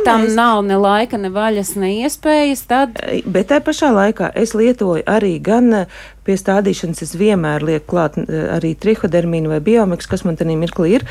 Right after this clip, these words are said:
Speaker 2: un atceramies, ka šie mikroorganismi palīdz ne tikai pret s-, slimībām, sēņu slimībām, viņi arī palīdz augiem, eh, šos, mm, barības elementus uzņemt viņiem pieņemamā veidā.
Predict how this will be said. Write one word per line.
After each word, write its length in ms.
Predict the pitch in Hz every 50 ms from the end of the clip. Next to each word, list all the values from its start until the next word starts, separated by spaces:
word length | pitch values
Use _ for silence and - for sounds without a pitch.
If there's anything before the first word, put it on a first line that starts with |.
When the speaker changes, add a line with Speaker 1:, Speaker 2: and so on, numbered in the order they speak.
| - - - -
Speaker 2:
un 120 | - 175 202
atceramies, 460 | 226 226 - 208 175 170 165 156 -
ka 120 | - 165
šie 200 | - - 175 165 160
mikroorganismi 1200 | 175 202 220 - - 196 160 151 - - - 202 247 311 294 294 269 254 240 233 - 233 196 165 - - - - - - - -
palīdz 720 | - 214 208 233 233 220 196 170 151 147 143 143 147 - - -
ne 120 | 180 165
tikai 340 | - - 262 302 - 359 330 -
pret 160 | 269 247 -
s-, 220 | - - 196 196 -
slimībām, 540 | - 185 196 226 226 185 156 143 156 156 156 143
sēņu 360 | - - 170 180 180 175 -
slimībām, 480 | 190 190 185 165 156 147 151 147 151 - - - - - -
viņi 180 | 180 185 185 202
arī 160 | 208 196 180
palīdz 600 | - - 208 247 302 330 311 269 226 170 143 - -
augiem, 640 | 180 175 170 175 190 185 196 247 277 320 330 320
eh, 580 | - - - - - - - - 175 160 160 160
šos, 400 | - - - 165 160 160 156 - - -
mm, 560 | 170 165 165 - - - - 175 175 170 165 151
barības 420 | 180 196 196 180 170 - - - 247
elementus 380 | 262 262 254 220 190 - -
uzņemt 480 | - 233 247 247 233 208 185 170 - 185
viņiem 340 | 208 220 214 196 180 165 -
pieņemamā 560 | - 226 220 202 180 160 147 143 139 139 135 135
veidā. 340 | 139 143 147 143 - -